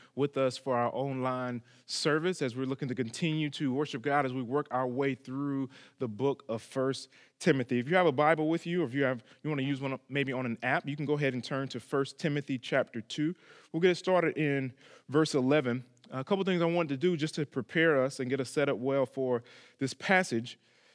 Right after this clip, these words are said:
is to acknowledge that this is a very difficult passage that we will be dealing with today. Very difficult, very challenging. Generally speaking, when I think of passages that are challenging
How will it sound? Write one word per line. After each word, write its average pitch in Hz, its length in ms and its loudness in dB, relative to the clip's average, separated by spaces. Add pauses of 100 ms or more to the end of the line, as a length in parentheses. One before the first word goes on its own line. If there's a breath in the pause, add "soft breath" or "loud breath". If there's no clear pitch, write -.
(180 soft breath)
is 139 120 -8
to 147 300 2
acknowledge 160 840 -2 (140)
that 165 120 2
this 196 120 6
is 170 80 -8
a 165 80 2
very 160 380 2
difficult 151 560 -4
passage 135 500 -4
that 110 140 0
we 123 120 -4
will 117 140 -4
be 110 300 -4 (480 soft breath)
dealing 131 340 4
with 113 140 -2
today. 98 260 -6 (200)
Very 143 160 2
difficult, 156 500 0
very 135 480 2 (140)
challenging. 113 580 -2 (1500 loud breath)
Generally 185 340 2
speaking, 165 360 0
when 156 100 0
I 147 60 4
think 175 300 -2
of 139 280 0
passages 131 540 -4
that 127 100 0
are 117 120 -2
challenging 131 680 -2